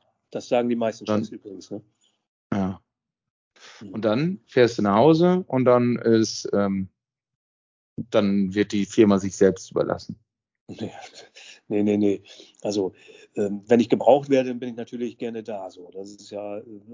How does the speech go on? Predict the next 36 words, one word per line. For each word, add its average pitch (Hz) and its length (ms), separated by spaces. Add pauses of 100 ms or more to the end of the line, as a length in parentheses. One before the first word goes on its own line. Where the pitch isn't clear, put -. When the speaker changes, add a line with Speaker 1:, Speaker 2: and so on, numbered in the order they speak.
Speaker 1:
auch 123 180
mein 110 160
Job 113 240 (160)
irgendwo. - 340 (420)
Aber 117 220
ich - 80
dränge 120 200
mich 107 120
da 113 120
nicht 110 160
auf, 120 280
ne? 120 180
Wenn 123 120
das 104 120
Team 131 220
sagt, 123 180
„Hey, 165 180
jetzt 156 280
gehen 156 100
wir 147 80
da 143 60
erstmal 139 240
alleine 139 360
ran“, 156 140
dann 139 120
lasse 151 180
ich - 100
die 98 100
Leute 92 320
auch, 92 220
ne? 98 120 (400)
Aber 127 120
ich 156 100
sehe 180 120
schon 147 180
zu, 190 260